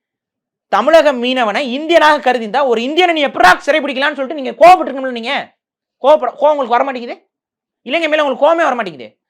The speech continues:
இப்ப இதே கேக்குறேன், இதே ரிவர்ஸ் பண்ணுங்க. ஒரு சீக்கியரையோ இல்ல பஞ்சாபியோ இல்ல வேற யாரோ ஒரு, ஒண்ணு இல்லைங்க, ஒரு பிராமணரை, ஒரு வட இந்தியாவுல இருக்கக்கூடிய ஒரு பிராமணரை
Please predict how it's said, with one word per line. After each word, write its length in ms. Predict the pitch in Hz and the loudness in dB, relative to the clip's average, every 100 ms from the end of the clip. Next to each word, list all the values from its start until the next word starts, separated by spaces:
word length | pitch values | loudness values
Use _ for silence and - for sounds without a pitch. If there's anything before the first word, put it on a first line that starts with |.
| _ _ | _ _
இப்ப 160 | 226 247 | -8 -4
இதே 220 | 240 370 | 2 2
கேக்குறேன், 320 | 277 233 196 | 2 -2 -6
இதே 160 | 233 339 | -4 -4
ரிவர்ஸ் 300 | 262 330 - | -2 -2 -2
பண்ணுங்க. 220 | 214 143 - _ _ _ _ _ _ | -10 -14 -18 _ _ _ _ _ _
ஒரு 140 | 214 240 | -4 -4
சீக்கியரையோ 580 | 320 339 254 233 190 269 | -2 -4 -2 -6 -2 0
இல்ல 140 | 269 220 | 0 -2
பஞ்சாபியோ 580 | 254 311 320 208 196 | -4 0 0 -2 -6
இல்ல 140 | 269 254 | -6 -2
வேற 200 | 214 262 | 0 2
யாரோ 260 | 226 240 277 | 2 2 2
ஒரு, 140 | 240 240 | 0 -4
ஒண்ணு 200 | 175 240 | -6 -8
இல்லைங்க, 200 | 277 208 185 | -8 -8 -8
ஒரு 80 | 180 | -4
பிராமணரை, 560 | 180 262 302 247 202 - _ _ _ _ _ | 2 2 2 0 -4 -6 _ _ _ _ _
ஒரு 100 | 202 | -6
வட 180 | 208 220 | 0 2
இந்தியாவுல 340 | 294 277 240 226 | 2 2 2 2
இருக்கக்கூடிய 320 | 233 247 240 | -2 -4 -2
ஒரு 60 | 208 | -2
பிராமணரை 600 | 185 208 262 226 165 165 | 0 2 2 -2 -2 -4